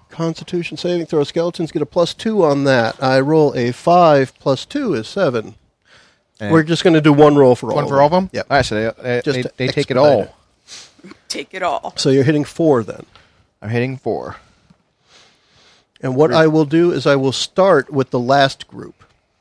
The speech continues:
Speaker 1: because they're not up yet in initiative.
Speaker 2: I'm refreshing myself how much damage it does. Okay.
Speaker 1: All right, Thunder Wave.
Speaker 2: Uh,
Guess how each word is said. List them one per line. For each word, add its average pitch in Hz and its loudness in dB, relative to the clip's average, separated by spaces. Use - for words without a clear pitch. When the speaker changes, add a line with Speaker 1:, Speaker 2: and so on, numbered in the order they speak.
Speaker 1:
because 117 -6
they're 131 2
not 123 0
up 123 -2
yet 110 -4
in 113 -4
initiative. 113 -10
Speaker 2:
I'm 104 -14
refreshing 104 -12
myself - -18
how 117 -20
much 104 -16
damage - -20
it - -20
does. 90 -20
Okay. 104 -14
Speaker 1:
All 110 -6
right, 113 -10
Thunder 131 -2
Wave. - -6
Speaker 2:
Uh, 123 4